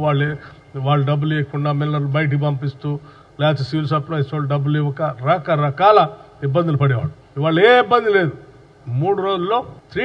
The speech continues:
డేస్లో డబ్బులు ఇస్తాం. ఇది ఈ ప్రభుత్వం యొక్క చిత్తశుద్ధి, రైతాంగ సోదరుల కోసం, పంట పండించేటువంటి కుటుంబాలను ఆదుకోవటం కోసం చేసేటువంటి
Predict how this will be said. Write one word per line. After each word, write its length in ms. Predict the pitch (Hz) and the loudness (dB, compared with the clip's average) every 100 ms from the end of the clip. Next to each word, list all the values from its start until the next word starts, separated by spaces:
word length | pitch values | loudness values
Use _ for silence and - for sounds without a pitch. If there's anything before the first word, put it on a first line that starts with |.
| 262 | 4
డేస్లో 340 | 226 202 202 214 | 6 6 2 2
డబ్బులు 180 | 214 220 | 2 2
ఇస్తాం. 240 | - 160 131 110 - 156 | -2 -2 -4 -6 -6 -4
ఇది 200 | 208 277 233 247 - - 160 | -2 -2 -2 -8 -12 -8 -6
ఈ 20 | 175 - | -6 -6
ప్రభుత్వం 380 | 165 208 - 160 | -6 -8 -6 -6
యొక్క 160 | 139 - 95 - | -6 -8 -10 -10
చిత్తశుద్ధి, 680 | 139 139 175 156 139 139 175 175 - - - 123 | -12 -8 -8 -6 -8 -8 -10 -12 -20 -20 -10 -4
రైతాంగ 460 | 143 143 156 147 135 | -4 -2 -4 -2 -6
సోదరుల 320 | 143 139 139 131 | -4 -2 -2 -4
కోసం, 260 | 135 123 143 135 - - | -6 -6 -8 -8 -8 -6
పంట 180 | 127 156 143 | -6 -4 -4
పండించేటువంటి 720 | 139 131 - 135 120 123 - - | -4 -6 -8 -8 -8 -12 -12 -12
కుటుంబాలను 460 | 131 139 131 127 - 120 | -8 -4 -4 -4 -6 -6
ఆదుకోవటం 480 | 131 131 131 123 117 - | -6 -8 -10 -8 -8 -8
కోసం 240 | 117 120 120 - _ | -10 -10 -14 -18 _
చేసేటువంటి 600 | 127 117 - - 131 110 | -10 -10 -10 -14 -16 -18